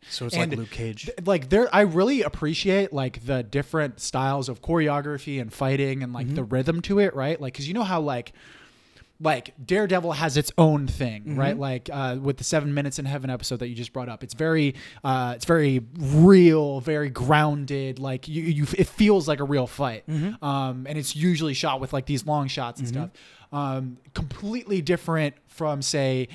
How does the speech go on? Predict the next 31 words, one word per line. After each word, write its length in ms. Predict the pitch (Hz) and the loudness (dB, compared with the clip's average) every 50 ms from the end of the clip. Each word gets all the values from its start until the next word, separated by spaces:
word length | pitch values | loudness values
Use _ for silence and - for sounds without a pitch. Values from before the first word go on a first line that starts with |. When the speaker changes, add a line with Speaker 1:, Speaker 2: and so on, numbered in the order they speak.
| 165 127 - | -14 -14 -10
Speaker 2:
uh, 480 | 143 135 135 131 131 131 127 123 120 - _ - - - - | -8 -6 -4 -4 -6 -6 -6 -8 -10 -12 _ -20 -20 -16 -10
like, 100 | 139 139 | -8 -6
a 60 | 151 139 | -4 -2
John 580 | 117 127 160 147 143 143 139 135 135 120 123 | -2 0 0 2 2 2 0 0 -2 -4 -2
Wick 480 | 135 147 147 139 135 135 127 120 - - | 0 0 0 0 0 -2 -6 -8 -8 -10
or 100 | 135 139 | -8 -8
even, 320 | 143 156 147 156 156 147 | -6 -6 -6 -6 -8 -8
like, 200 | 143 131 123 - _ _ _ - - - - _ - | -8 -8 -10 -10 _ _ _ -20 -20 -20 -18 _ -6
like, 200 | 156 147 - - - 131 - - | -6 -6 -6 -10 -20 -18 -10 -8
uh, 100 | 160 156 - | -8 -8 -6
an 140 | - 175 208 - | -6 -8 -6 -4
even 340 | 220 208 190 190 175 202 - | -2 -2 -2 -2 -4 -6 -8
way 500 | 165 175 160 151 143 151 175 180 202 226 | -12 -14 -12 -10 -6 -4 -2 0 0 -2
further 340 | - - 170 151 143 143 139 | -4 -4 -6 -4 -4 -2 -2
out 180 | 131 131 127 - | -2 -4 -4 -4
there, 160 | 139 139 139 | -6 -6 -4
like, 240 | 139 135 135 - - - | -4 -6 -8 -8 -8 -8
like 120 | 151 143 | -8 -8
Crouching 360 | - - 170 165 156 - 165 143 | -6 -6 -6 -6 -6 -6 -6 -4
Tiger, 300 | 160 151 147 139 151 139 | -2 -2 -2 0 0 2
Hidden 300 | 143 147 139 135 131 123 | 2 0 0 0 -2 -2
Dragon. 200 | 113 135 139 139 | 0 4 6 8
Speaker 1:
John 160 | 208 254 320 302 | 8 8 8 8
Speaker 2:
It's 60 | 214 | 8
Speaker 1:
Wick 140 | 208 - - | 6 6 6
Speaker 2:
very 140 | 208 170 | 6 4
Speaker 1:
is 60 | 143 - | 4 4
Speaker 2:
based 320 | - 220 254 147 139 - | 4 4 4 4 4 4
Speaker 1:
also 120 | 185 151 143 139 | 2 4 4 2
Speaker 2:
into, 240 | 135 123 151 143 | 2 0 0 -2
Speaker 1:
s-, 120 | 131 - | -4 -4